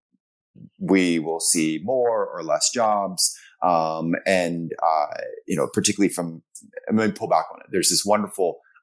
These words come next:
irony that as everything is being, um, networked, we approach the problem set through, um, field stovepipes. So the people that are interested in the future of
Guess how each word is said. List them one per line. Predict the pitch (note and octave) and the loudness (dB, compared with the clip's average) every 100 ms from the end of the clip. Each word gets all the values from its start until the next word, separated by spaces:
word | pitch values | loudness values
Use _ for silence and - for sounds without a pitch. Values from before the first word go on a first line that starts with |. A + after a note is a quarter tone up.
| F#2 | 2
irony | F2+ F#2 E2+ D#2 - | 2 2 -2 -2 0
that | D#2+ - | -2 0
as | E2+ D#2+ - | -2 2 2
everything | F2 F#2+ F2+ E2 | 2 -2 -2 -2
is | - E2+ | -2 -2
being, | E2 D#2 C#2 - | -2 -6 -4 0
um, | D#2 D2 D2 _ - F#2+ | 0 -2 -12 _ -6 0
networked, | A2+ F2+ E2 - - - _ _ - | 0 0 -4 -4 -10 -16 _ _ -2
we | F#2 F#2 | 2 4
approach | - - G#2 F#2+ - | 2 -2 -2 -2 -4
the | - | -2
problem | F2 F2 F2 D#2+ | 0 0 0 -2
set | - D#2 C#2+ - _ - - | 0 2 0 -4 _ -2 0
through, | - E2+ F2+ E2+ D#2+ - E2+ | 2 2 2 2 -2 -2 -2
um, | D2+ D2+ - _ - | -2 -6 -18 _ -4
field | - F#2 D#2+ D#2 | 0 2 0 0
stovepipes. | - D#2+ C#2+ - - - - - - - - | -2 0 -4 -2 -6 -4 0 0 0 -10 -8
So | - F2+ D#2 D2 D2 | 0 2 2 -2 -6
the | F#2 | 0
people | G2+ F#2+ E2+ | 2 4 2
that | E2 | 0
are | - | -2
interested | - F2 - E2 | -4 0 2 2
in | D#2 | 0
the | D#2 - | 0 2
future | G2+ F#2+ - - D#2 | 2 0 0 2 2
of | D2 | 0